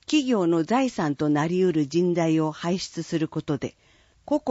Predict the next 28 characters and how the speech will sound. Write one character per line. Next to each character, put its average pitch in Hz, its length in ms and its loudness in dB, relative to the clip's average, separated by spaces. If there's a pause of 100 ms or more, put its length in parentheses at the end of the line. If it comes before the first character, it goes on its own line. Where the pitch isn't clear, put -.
々 185 60 4
の 165 180 2
企 214 260 -4
業 277 240 2
価 269 180 -4
値 - 160 4
を 160 120 8
高 190 280 0
め 190 140 6
る 151 100 2
と 139 140 2
と 147 160 2
も 131 120 2
に、 127 220 0 (540)
こ 247 140 -2
の 269 160 2
地 247 240 -2
の 147 200 2 (300)
も 202 140 4
の 277 160 6
づ 285 160 -4
く 208 140 0
り 160 120 6
の 151 220 2
持 165 160 -4
続 277 240 -2
的 247 280 -4
発 214 220 -6